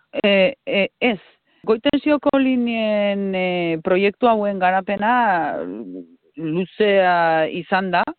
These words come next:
E, urteak daramagu plataformatik, e, proiektu hauen kontra borrokatzea. Hainbat urtez, Red Elektrikako proiektuari, ba, helegiteak eta atzera botatzeko ahaleginetan ibili ondoren,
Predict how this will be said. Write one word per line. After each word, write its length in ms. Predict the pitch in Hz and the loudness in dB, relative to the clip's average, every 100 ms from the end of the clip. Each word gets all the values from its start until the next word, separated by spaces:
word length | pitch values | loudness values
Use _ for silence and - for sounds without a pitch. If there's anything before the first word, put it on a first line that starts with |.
| _ _ _ _ - | _ _ _ _ -4
E, 260 | 185 180 | 0 0
urteak 640 | 175 208 190 - 233 202 180 | 0 0 0 2 0 0 0
daramagu 760 | 175 180 180 175 180 180 175 170 | 0 0 -2 -2 -2 -2 -2 -2
plataformatik, 920 | 175 165 175 170 180 170 170 - 180 | -4 -2 -2 -2 -2 -2 -2 -4 -4
e, 600 | - 165 160 156 151 147 147 | 2 2 2 0 0 -2 0
proiektu 420 | 160 160 160 165 | 0 0 0 0
hauen 400 | 160 160 160 156 | 2 0 -2 -2
kontra 340 | 165 160 160 | -4 -4 -2
borrokatzea. 640 | 151 160 160 170 - 202 233 - - - | 0 0 0 -2 0 0 0 -4 -20 -4
Hainbat 360 | 175 185 196 - | -2 2 0 0
urtez, 500 | 220 214 226 262 294 _ _ - | -2 -2 0 2 0 _ _ -8
Red 240 | 165 185 196 | -4 0 0
Elektrikako 1300 | 185 - 180 175 175 - 175 170 165 160 156 151 - _ | 0 -2 -2 -2 -2 2 4 6 4 4 2 0 -4 _
proiektuari, 1040 | - 160 170 190 175 - 185 170 170 185 180 | 0 2 2 0 -2 -2 2 2 0 -4 0
ba, 200 | 156 151 147 143 | 2 2 2 0
helegiteak 1080 | - 147 147 151 151 160 160 170 165 165 160 | -4 -4 -4 -6 -6 -2 0 2 2 2 0
eta 320 | 147 - 139 135 127 87 | -4 -2 -2 0 -2 -4
atzera 300 | 147 156 147 | -2 0 0
botatzeko 640 | 147 - 147 - 147 151 143 | 0 0 -2 -2 -2 2 4
ahaleginetan 840 | 143 147 147 147 143 139 147 151 | 4 0 -4 -2 -2 0 -2 0
ibili 340 | 147 160 160 165 | -2 -2 0 0
ondoren, 460 | 180 202 190 240 | 0 2 2 0